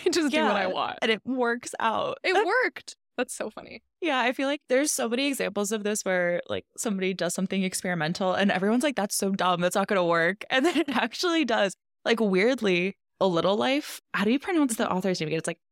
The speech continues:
Speaker 2: Hana
Speaker 1: Hana
Speaker 2: Yanagihara.
Speaker 1: Yanagihara. I
Speaker 2: Yeah,
Speaker 1: know.
Speaker 2: so
Speaker 1: Yeah.
Speaker 2: I apologize. That's so ignorant that I don't know how to pronounce her name. But even A Little Life, which is, like, one of the best-selling books of this decade, they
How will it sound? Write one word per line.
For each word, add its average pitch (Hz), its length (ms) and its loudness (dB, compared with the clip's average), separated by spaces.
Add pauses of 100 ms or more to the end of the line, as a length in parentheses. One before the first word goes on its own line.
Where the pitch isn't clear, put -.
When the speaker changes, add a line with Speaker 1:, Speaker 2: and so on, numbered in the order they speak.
Speaker 2:
Hana 185 300 -2
Speaker 1:
Hana 185 260 0
Speaker 2:
Yanagihara. 175 200 0
Speaker 1:
Yanagihara. 175 500 0
I 202 60 0
Speaker 2:
Yeah, 190 200 0
Speaker 1:
know. 202 80 0
Speaker 2:
so 208 160 0
Speaker 1:
Yeah. 220 380 2
Speaker 2:
I 185 60 0
apologize. 185 360 -2
That's 175 200 0
so 170 160 2
ignorant 151 300 0
that - 80 -2
I 160 60 2
don't - 140 -2
know - 80 -2
how 160 40 0
to - 60 -4
pronounce - 300 -6
her - 140 -4
name. 247 120 -4 (200)
But 180 320 2 (120)
even 214 240 0
A 302 80 2
Little 185 260 2
Life, 160 240 -2
which 180 120 -4
is, 185 100 -2
like, 196 260 -2
one 196 200 -2
of 285 100 -6
the 320 100 0
best-selling 175 560 -2
books - 280 -6
of 156 80 -8
this 160 160 -4
decade, 170 480 -2 (280)
they 202 260 2